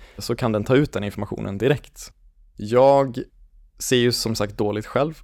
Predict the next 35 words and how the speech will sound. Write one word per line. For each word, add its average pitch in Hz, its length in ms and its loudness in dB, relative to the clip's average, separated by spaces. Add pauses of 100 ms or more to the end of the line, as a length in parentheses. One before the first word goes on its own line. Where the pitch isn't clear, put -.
och 107 180 -4 (260)
jag 120 200 2
brukar 123 180 -2
använda 101 480 -2
det 101 160 -6 (340)
framförallt 123 420 0
när 101 60 -2
jag 98 100 -4
är - 60 -4
utomhus 117 600 -4
då, 110 200 -4 (140)
för - 220 -6
att, - 360 -10
eh, 101 320 -4
läsa 123 240 -2
på 120 80 -6
skyltar 123 720 0 (540)
eller, 107 460 0
eh, 110 60 -4
liksom, 107 320 -4
om 107 180 -4
jag 107 200 -2
i 110 40 -4
mitt 113 160 -4
jobb 113 200 0
är 110 100 2
ute 113 160 -2
och 110 60 0
reser 107 300 -6
ganska 110 220 -6
mycket, 107 400 -4 (100)
så 107 400 0
jag 110 160 -2
brukar 110 180 -6
fråga, 104 580 0